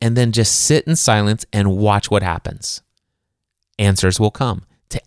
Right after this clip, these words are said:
any question you ever ask. So, this leads to the third affirmation or third statement that will really help you understand how you can break free from your limitations.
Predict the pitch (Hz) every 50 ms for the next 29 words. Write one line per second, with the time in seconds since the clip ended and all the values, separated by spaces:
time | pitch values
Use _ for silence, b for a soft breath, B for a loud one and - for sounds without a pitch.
0 | _ _ - 127 139 135 135 151 160 - - - - 110 98 - - - 113 107
1 | 104 104 110 113 - _ 98 92 90 80 85 90 95 - - 104 101 98 87 -
2 | - - - - - - - _ _ _ _ _ _ _ _ _ _ _ _ _
3 | _ _ _ _ _ _ _ - - - - - 175 180 143 90 - - - -
4 | _ _ _ _ _ B B B B B B B B B B B - 127 147 -
5 | - 117 107 101 90 92 - - - - - _ _ _ _ _ - - - 180
6 | 131 95 80 71 73 92 110 - _ _ _ _ _ _ _ _ 107 127 131 127
7 | 127 123 - - - - 196 170 120 101 95 92 92 107 - - - 95 92 92
8 | - 95 90 98 98 92 - - 85 80 82 92 95 - - 135 139 135 131 -
9 | - - - 107 92 - 98 82 - - 95 80 - 104 98 95 95 98 101 113
10 | 123 123 127 117 107 98 92 - - 95 92 90 87 B B B B B B B
11 | 104 107 120 120 - - 87 90 92 90 92 95 92 92 87 - - 92 90 90
12 | - 92 92 95 - - - - - 95 87 82 90 - - 87 85 82 85 85
13 | 82 - - - 135 151 160 - - - - - - - - -